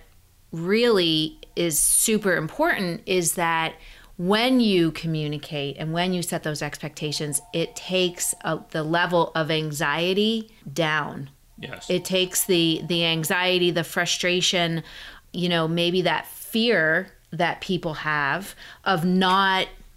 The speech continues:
Speaker 1: you know, not doing what they're supposed to do or not doing it in the right time frame or being so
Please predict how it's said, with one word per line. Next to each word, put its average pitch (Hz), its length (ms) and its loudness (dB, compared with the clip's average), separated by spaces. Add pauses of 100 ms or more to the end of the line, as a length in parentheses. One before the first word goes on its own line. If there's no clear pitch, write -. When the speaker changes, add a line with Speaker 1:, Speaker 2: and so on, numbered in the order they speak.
Speaker 1:
you 190 140 -2
know, 170 140 2
not 175 520 0
doing 180 300 0
what 170 160 -2
they're 170 120 -2
supposed 170 460 -4
to 170 80 -6
do 165 320 2
or 160 140 2
not 170 260 0
doing 180 220 -2
it 175 80 -2
in 175 60 0
the 170 60 -2
right 170 200 0
time 165 280 -4
frame 170 300 -2
or 165 120 0
being 185 380 -2
so 190 640 2